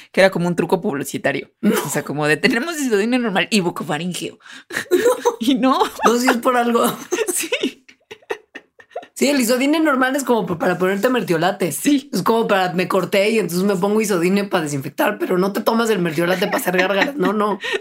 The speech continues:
Speaker 1: <laughs> Entonces, bueno, en una <laughs> investigación que hicieron con gárgaras de lo que aquí sería isodine, pero en Japón, encontraron que, mm, que unas personas que sí hicieron gárgaras por varios meses de manera regular y otras que no.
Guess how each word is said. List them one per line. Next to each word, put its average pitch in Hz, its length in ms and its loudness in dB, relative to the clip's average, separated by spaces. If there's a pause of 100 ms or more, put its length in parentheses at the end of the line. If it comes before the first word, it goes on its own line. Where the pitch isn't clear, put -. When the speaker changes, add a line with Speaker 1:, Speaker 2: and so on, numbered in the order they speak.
(240)
Speaker 1:
<laughs> 349 460 -8
Entonces, 294 420 0
bueno, 190 360 0
en 220 220 0
una 285 200 0
<laughs> - 0 -
investigación 262 680 2
que 262 120 -2
hicieron 226 420 0
con 156 260 -6
gárgaras 214 580 0
de 208 100 0
lo 165 180 -8
que - 80 -4
aquí 220 180 -4
sería 196 300 0
isodine, 170 480 -4
pero 143 240 -6
en 131 80 -10
Japón, 185 440 -2 (480)
encontraron 233 680 -2 (100)
que, 185 320 0
mm, 170 540 -6 (120)
que 185 140 0
unas 226 240 2
personas 202 580 -2
que 156 220 0
sí 180 240 0
hicieron 185 340 -2
gárgaras 165 600 0 (100)
por 139 320 -4
varios 165 460 0
meses 160 320 -6
de 196 80 -2
manera 151 400 -2
regular 139 540 -2
y 143 180 -2
otras 156 340 -2
que 143 140 -4
no. 147 320 -6